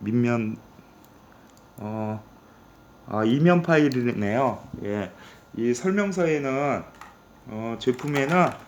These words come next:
삼면 파일이라고 되어 있는데요. 음,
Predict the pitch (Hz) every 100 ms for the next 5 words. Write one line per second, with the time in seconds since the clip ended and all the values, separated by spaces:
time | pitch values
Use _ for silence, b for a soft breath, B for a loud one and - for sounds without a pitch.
0 | B B - - 185 196 185 165 156 139
1 | 139 131 127 117 113 113 110 104 123 175
2 | 110 - - - - - - - - -
3 | - - - - - - - 110 95 95
4 | 95 92